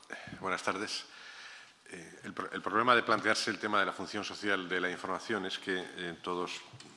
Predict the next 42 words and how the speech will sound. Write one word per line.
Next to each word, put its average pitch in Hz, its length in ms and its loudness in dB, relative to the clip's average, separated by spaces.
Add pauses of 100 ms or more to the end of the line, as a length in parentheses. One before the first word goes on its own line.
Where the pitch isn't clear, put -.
(240)
de 82 180 -8
saque 90 360 0
podemos 82 420 -4
tener 82 180 0
unas 80 280 -2
ideas 80 260 -2
más 80 160 -8
o 85 40 -8
menos 80 180 -6
claras 82 420 -4
y 78 80 -8
coincidir 78 440 -6
en 78 100 -2
ellas 80 240 -2
sobre 76 240 -4
cuál 78 140 0
es 76 40 2
la 73 60 0
función 78 340 -8
de 76 80 -4
un, 76 180 -8 (680)
de 85 80 -4
un 73 100 -8
periodista, 80 720 0
eh, 82 60 -6
con 76 160 -4
respecto - 340 -6
a 76 80 4
la 71 80 2
audiencia, 85 400 -2
a 73 60 -6
su 76 120 -10
público, 73 440 -8 (460)
a 71 140 -2
sus 73 140 -8
compatriotas. 73 720 -6 (520)
Eh, 85 720 -4
el 92 60 -4
problema 95 240 4
es 104 80 4
que, 98 180 2
eh, 87 500 -6